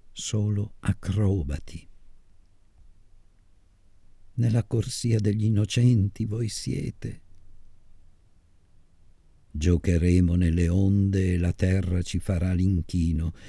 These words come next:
il suono delle voci sarà assente e nel diaframma un archivio fatto di nessun corpo,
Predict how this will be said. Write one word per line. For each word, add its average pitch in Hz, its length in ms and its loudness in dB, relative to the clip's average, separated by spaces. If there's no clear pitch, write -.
il 87 160 2
suono 98 480 2
delle 90 280 0
voci 110 460 0
sarà 95 320 0
assente 127 1120 -2
e 92 160 -2
nel 92 220 2
diaframma 85 840 -2
un 85 160 2
archivio 87 720 -2
fatto 92 480 -2
di 90 140 0
nessun 123 640 0
corpo, 82 720 -4